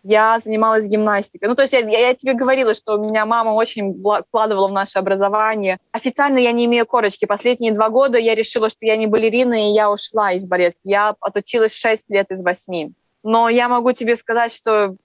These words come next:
я и, и танцевала в опере на главной сцене. Это была абсолютно профессиональная подготовка.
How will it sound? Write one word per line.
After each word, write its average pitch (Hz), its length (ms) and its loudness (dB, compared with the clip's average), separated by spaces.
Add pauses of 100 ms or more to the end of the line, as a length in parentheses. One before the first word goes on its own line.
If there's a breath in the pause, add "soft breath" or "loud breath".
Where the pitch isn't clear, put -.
(120)
я 214 540 2
и, 208 200 -2 (160)
и 214 80 -14
танцевала 214 600 0
в 220 120 -6
опере 277 380 -2
на 233 120 -2
главной 226 380 -2
сцене. 220 440 -2 (360 loud breath)
Это 208 220 -2
была 226 300 2
абсолютно 247 580 -2
профессиональная 214 640 -4
подготовка. 226 800 -2